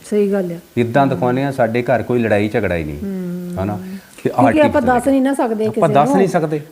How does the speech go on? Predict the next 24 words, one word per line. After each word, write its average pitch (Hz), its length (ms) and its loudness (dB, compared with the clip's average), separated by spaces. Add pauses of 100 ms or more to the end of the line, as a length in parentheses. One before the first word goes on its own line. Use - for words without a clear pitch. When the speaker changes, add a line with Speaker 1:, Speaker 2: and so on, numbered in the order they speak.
Speaker 1:
ਉਹ 240 200 2
ਇਸ 226 200 2
ਕਰਕੇ 240 300 0
ਫਿਰ 240 140 0
ਅੰਦਰ 233 280 2
ਅੰਦਰ 226 200 0
ਹੀ 233 140 4
ਬੰਦਾ 220 280 0
ਘੁੱਟਿਆ 220 360 0
ਰਹਿੰਦਾ 190 240 -2
ਆ। 220 40 0
Speaker 2:
ਹਾਂ। 170 400 -6 (240)
Speaker 1:
ਹੂੰ। 196 400 -6
Speaker 2:
ਏਦਾਂ 113 180 -2
ਹੀ 139 60 2
ਪੁਰਾਣੇ 123 420 2
ਬਜ਼ੁਰਗ 101 400 0
ਆ, 127 80 0
ਉਹ 135 160 -2
ਏਦਾਂ 113 180 -6
ਗੱਲਾਂ 98 280 -4
ਕਹਿੰਦੇ 98 220 -4
ਹੁੰਦੇ। 104 300 -2
ਇੱਕ 104 220 -6